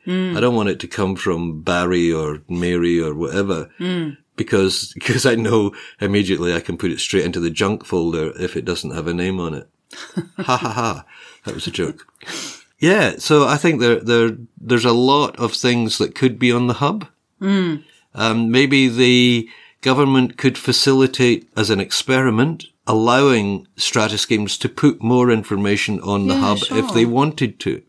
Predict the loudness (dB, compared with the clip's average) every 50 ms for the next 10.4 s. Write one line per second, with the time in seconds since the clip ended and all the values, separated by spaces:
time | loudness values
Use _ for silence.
0 | -10 -6 -2 -2 -2 -2 -2 -4 -6 -6 -8 -8 -8 -8 -8 -8 -8 -10 -10 -10
1 | -10 -10 -12 -14 -18 _ -6 -2 0 2 4 2 2 2 0 -2 -2 -2 -2 -2
2 | -2 0 2 2 2 2 2 2 0 0 0 -2 -4 -6 -8 -6 -4 -2 -2 -2
3 | -4 -6 -8 -8 -8 -6 -4 -4 -4 -4 -6 -8 -8 -6 -6 -6 -6 -6 -6 -6
4 | -6 -6 -8 -10 -12 -12 -12 -12 -12 -12 -8 -4 -2 -2 0 -2 -2 -2 -4 -4
5 | -4 -2 -4 -4 -4 -4 -4 -4 -6 -6 -6 -4 -4 -4 -4 -6 -8 -8 -10 -10
6 | -10 -10 -12 -12 -12 -10 -8 -6 -4 -4 -4 -4 -2 -2 -4 -4 -4 -4 -6 -6
7 | -6 -8 -8 -8 -6 -6 -6 -8 -8 -12 -18 _ _ _ _ _ -4 -2 -2 0
8 | 0 2 2 2 0 -2 -4 -6 -6 -6 -4 -2 -2 -2 -4 -6 -10 _ _ _
9 | _ _ _ -10 -10 -10 -10 -10 -10 -10 -8 -6 -6 -6 -6 -6 -6 -6 -4 -2
10 | 0 2 2 4 2 2 4